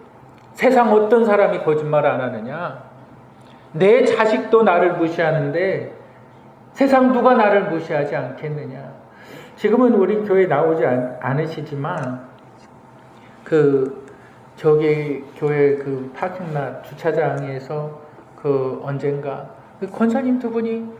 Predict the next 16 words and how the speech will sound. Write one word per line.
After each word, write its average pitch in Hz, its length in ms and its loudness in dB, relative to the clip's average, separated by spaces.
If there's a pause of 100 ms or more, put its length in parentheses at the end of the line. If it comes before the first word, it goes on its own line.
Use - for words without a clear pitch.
(240)
막 - 100 -10 (640)
언성을 254 500 4
높이면서 220 580 0
싸우고 214 580 -2
있었어요. - 460 -10 (1600)
왜 135 160 -2
싸우시나? 131 840 -8 (680)
그래서 139 220 0
우리 139 200 -2
권사님들이 139 640 -6
몇 127 200 -6
분이 147 180 -4
가서 123 240 -8
말려도 127 540 -4
안 135 200 -4
된다고 143 400 -2